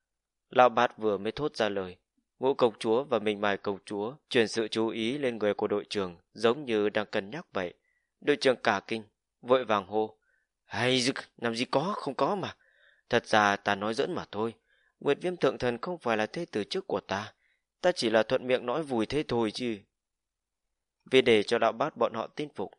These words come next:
đội trưởng vội lấy ra một cái quả đào cắn một cái. "Ta thích đào, đào đào nhà ta vẫn còn đang ở Phong Hải quận chờ ta đấy." Lão bát bày ra vẻ mặt hồ nghi, thê tử ở một bên đảo ánh mắt nhìn qua người đội trưởng.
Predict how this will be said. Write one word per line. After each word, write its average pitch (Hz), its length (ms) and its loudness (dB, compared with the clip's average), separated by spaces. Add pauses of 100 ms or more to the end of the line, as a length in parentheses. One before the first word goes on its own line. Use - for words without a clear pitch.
(200)
đội 131 200 0
trưởng 104 320 0
vội 113 180 0
lấy 120 200 -2
ra 101 340 2
một 98 140 -6
cái - 180 -14
quả 95 160 0
đào 90 260 -2
cắn 139 240 -14
một 123 100 -12
cái. 107 320 -12 (600)
"Ta 104 100 2
thích 135 220 -6
đào, 101 300 -4 (380)
đào 127 140 6
đào 117 200 6
nhà 107 140 0
ta 107 300 0
vẫn 156 200 -8
còn 110 180 -4
đang 139 160 -6
ở 98 120 -4
Phong 143 260 -8
Hải 92 120 -8
quận - 300 -2
chờ 95 200 -2
ta 92 180 -2
đấy." 131 240 -4 (960)
Lão 127 180 6
bát 120 260 0
bày 101 220 2
ra 110 160 0
vẻ 95 160 -4
mặt 95 220 -10
hồ 90 260 -10
nghi, 101 220 -8 (460)
thê 175 120 2
tử 107 300 2
ở 117 80 -2
một 107 220 -4
bên 107 260 4
đảo 92 180 2
ánh 104 180 -8
mắt 151 160 -10
nhìn 104 220 -6
qua 151 180 -8
người 101 180 -2
đội 101 220 -4
trưởng. 92 220 -10